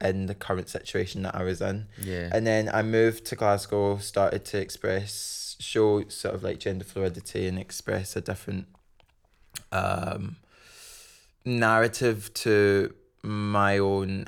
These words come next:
Speaker 1: identity, and it's just kind of built on from there. I know when I started to trans-, I think, like with most trans people, there is a period of time where you're still trying to figure out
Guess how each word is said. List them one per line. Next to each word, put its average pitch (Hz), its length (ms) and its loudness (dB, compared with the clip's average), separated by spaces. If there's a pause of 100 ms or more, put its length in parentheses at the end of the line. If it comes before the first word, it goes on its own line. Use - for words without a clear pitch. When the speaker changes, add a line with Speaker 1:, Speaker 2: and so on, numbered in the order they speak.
Speaker 1:
identity, 98 920 -4 (120)
and 98 800 -2 (120)
it's - 220 0
just - 260 -4
kind 165 140 0
of 123 200 -4
built 104 260 4
on 104 220 2
from 101 240 -4
there. 131 400 0 (260)
I 117 120 2
know 131 120 2
when 143 140 4
I 127 100 2
started - 320 4
to 120 100 -2
trans-, 107 320 0 (160)
I 117 120 -2
think, 151 260 0 (360)
like 127 420 4
with 131 400 4
most 107 840 0 (440)
trans 123 380 2
people, 110 520 0
there 113 420 4
is 110 520 2 (140)
a 98 840 6 (140)
period 127 420 2
of 113 100 0
time 101 460 2
where 101 120 2
you're 107 140 0
still 120 380 0
trying 117 240 -6
to - 100 -14
figure 104 300 0
out 101 180 4